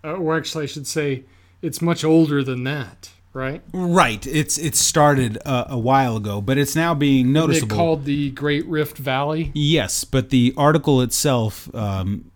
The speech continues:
Speaker 2: like, bringing this to a forefront is from twenty eighteen. So, yes, there, there is a large rift in Kenya that is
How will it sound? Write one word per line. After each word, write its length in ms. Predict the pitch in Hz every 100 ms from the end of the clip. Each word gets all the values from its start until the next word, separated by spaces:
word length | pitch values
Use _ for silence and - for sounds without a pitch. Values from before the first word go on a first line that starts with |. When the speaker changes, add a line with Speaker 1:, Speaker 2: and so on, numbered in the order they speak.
| _
Speaker 2:
like, 300 | 175 113 107
bringing 360 | 104 139 131 117
this 140 | 113
to 80 | -
a 60 | 110
forefront 480 | - 139 - 107 101
is 100 | 98
from 220 | 123 117
twenty 400 | - 160 131 113
eighteen. 460 | 98 - 95 85 -
So, 320 | 123 107 101 - - _
yes, 420 | 175 139 - - -
there, 320 | 123 123 127
there 320 | 135 127 135
is 220 | 143 143
a 120 | 135 131
large 480 | 123 139 165 135 101
rift 680 | 101 147 151 98 - - - - - - - _ _ _ _ 180
in 680 | 160 160 156 151 160 - -
Kenya 440 | - 180 139 104 120
that 280 | 113 123
is 340 | 131 135 123